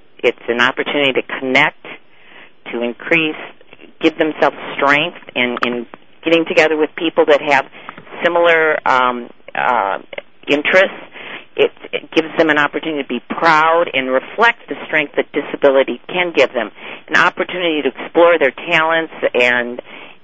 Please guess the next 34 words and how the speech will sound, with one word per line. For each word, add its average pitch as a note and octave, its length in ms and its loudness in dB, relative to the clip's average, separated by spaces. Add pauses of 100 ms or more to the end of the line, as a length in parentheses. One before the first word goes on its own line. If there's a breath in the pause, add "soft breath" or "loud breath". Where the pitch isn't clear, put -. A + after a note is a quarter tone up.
(180)
and B2 360 4
things D#3 300 0
like B2+ 260 0
that F3 460 2 (400 loud breath)
emotionally. F3 640 0 (240)
But F3+ 400 2
now D3 300 0
getting C3 260 -4
down A#2+ 380 2
to A#2+ 100 -4
the G#2+ 220 -4 (680)
itemization C3 1040 0
of A2 80 -4
what - 160 2
you G2+ 80 -14
get. F#2 220 -2 (240)
You G3+ 100 2 (100)
get A3 220 4
our D#3 160 2
newsletter, A2+ 920 0 (340 loud breath)
which D3 160 -2 (140)
keep, - 180 -6 (140)
we D#3 180 0
get, D#3+ 120 0 (140)
we F3 120 -4
keep G#3 260 0
you G3 80 4
up - 80 2
on D3 120 0
all D#3+ 280 2
sorts D3 220 -8
of - 100 -6
legislation, C3+ 800 0
events, C#3+ 520 0